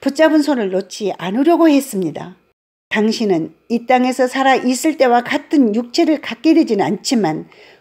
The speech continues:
몸을 갖게 될 것입니다. 이것은 설명하기가 결코 쉽지 않습니다. 당신은 고통을 느끼고 소리를 듣게 됩니다.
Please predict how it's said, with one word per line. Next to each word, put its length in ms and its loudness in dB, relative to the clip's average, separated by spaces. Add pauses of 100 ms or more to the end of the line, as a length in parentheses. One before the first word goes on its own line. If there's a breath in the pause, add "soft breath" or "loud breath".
(140 soft breath)
몸을 400 2
갖게 240 -6
될 240 -14
것입니다. 580 -8 (720 loud breath)
이것은 500 2
설명하기가 640 2
결코 340 -4
쉽지 340 -8
않습니다. 800 -2 (640)
당신은 480 -4
고통을 460 0
느끼고 340 0
소리를 480 -2
듣게 300 0
됩니다. 500 0